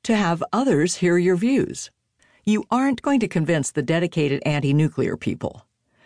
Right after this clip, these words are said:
Oh, we are all happy when occasionally a nuclear opponent changes his mind, but that is not the goal. However, others will hear you. Reporters will report what you say. Eventually, instead of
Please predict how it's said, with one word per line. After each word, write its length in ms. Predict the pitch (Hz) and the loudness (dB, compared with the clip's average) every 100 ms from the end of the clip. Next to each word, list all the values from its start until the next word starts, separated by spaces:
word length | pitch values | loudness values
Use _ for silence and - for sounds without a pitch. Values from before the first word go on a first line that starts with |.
| _ _ | _ _
Oh, 220 | 180 151 | 0 2
we 220 | 143 175 160 | 2 2 2
are 120 | 147 | 2
all 200 | 147 139 | 0 0
happy 440 | 143 156 143 107 | -2 -2 -2 -2
when 160 | 127 139 | 0 0
occasionally 680 | 127 - 190 170 151 139 135 | -2 0 0 2 2 0 2
a 40 | |
nuclear 400 | 151 170 165 147 | 2 2 0 0
opponent 460 | 131 - 170 127 - | 0 0 0 0 -2
changes 380 | 165 156 127 | -2 0 0
his 160 | 117 117 | 0 0
mind, 500 | 143 147 92 - - - - - - | 0 0 -2 -6 -10 -12 -20 -20 -6
but 160 | 170 | -4
that 240 | - 208 208 | -2 0 2
is 180 | 202 160 | 2 2
not 320 | 160 156 151 | 2 2 -2
the 80 | 139 | -2
goal. 520 | 151 135 104 - - _ _ _ _ _ _ _ _ _ | 0 0 -2 -6 -16 _ _ _ _ _ _ _ _ _
However, 500 | 233 269 311 170 170 | -2 0 0 0 0
others 360 | 208 240 302 226 | 0 0 0 0
will 220 | 170 190 | 2 2
hear 260 | 185 165 156 | 2 2 0
you. 360 | 123 - - - - - - | 0 -4 -10 -18 -20 -10 -2
Reporters 720 | 220 - 277 294 147 127 135 | -2 0 0 0 0 -2 -2
will 160 | 147 | 0
report 440 | 143 151 - 190 - | 0 -2 0 0 0
what 140 | 147 | 0
you 140 | 156 151 | 0 0
say. 560 | - 165 127 - - _ _ _ _ _ _ | 0 0 0 -6 -16 _ _ _ _ _ _
Eventually, 640 | 170 156 202 196 139 131 160 | -4 0 0 0 0 2 2
instead 320 | 156 - 170 | 0 -2 0
of 200 | 156 131 | 0 -2